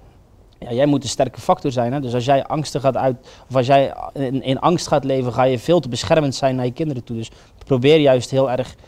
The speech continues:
open te zijn en, en, en ze te laten kind zijn zoals ze moeten doen. Dus, eh,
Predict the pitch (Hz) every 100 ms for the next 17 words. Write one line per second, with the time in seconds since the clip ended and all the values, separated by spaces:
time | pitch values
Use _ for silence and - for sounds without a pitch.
0 | - _ _ 143 139 123 123 135 131 127
1 | 123 117 123 123 113 98 120 113 120 113
2 | 131 131 131 120 - 151 139 - 143 135
3 | 123 131 - 131 123 120 131 175 127 -
4 | 120